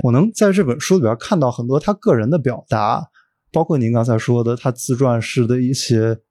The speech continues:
经历的渗出，但是，但是通过这种非常复杂，甚至说有一些扭曲，就是让人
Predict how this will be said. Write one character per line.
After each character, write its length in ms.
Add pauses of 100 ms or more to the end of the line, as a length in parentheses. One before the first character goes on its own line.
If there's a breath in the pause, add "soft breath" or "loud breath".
经 260
历 200
的 340
渗 360
出， 360
但 160
是， 80
但 140
是 40
通 200
过 100
这 140
种 240
非 160
常 180
复 260
杂， 360
甚 120
至 120
说 180
有 160
一 80
些 180
扭 260
曲， 460
就 160
是 80
让 160
人 160